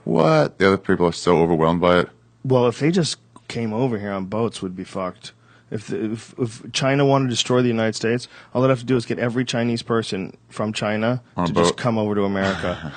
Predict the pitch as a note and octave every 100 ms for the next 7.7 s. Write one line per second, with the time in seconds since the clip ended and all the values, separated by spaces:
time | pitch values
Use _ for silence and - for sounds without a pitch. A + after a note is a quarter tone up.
0 | - - G#2+ C#3+ - C#3 C#3 G2+ G#2+ A2+
1 | - D#2+ F2+ - - - F#3+ - F#2+ F2+
2 | F#2 F2 E2 E2 E2 D3 - - - -
3 | A2 C3 C#3 C#3 A#2 - B2+ B2 - G2+
4 | G2 G#2+ G#2+ G#2+ - - - - A#2 G#2+
5 | G#2+ F2+ F2+ A#2 G#2 F2 E2 F#2 G#2 G#2+
6 | - B2 C3+ C#3+ C#3+ D#3 F3 E3+ E3+ E3+
7 | E3 D#3+ C3+ - G2 D2+ -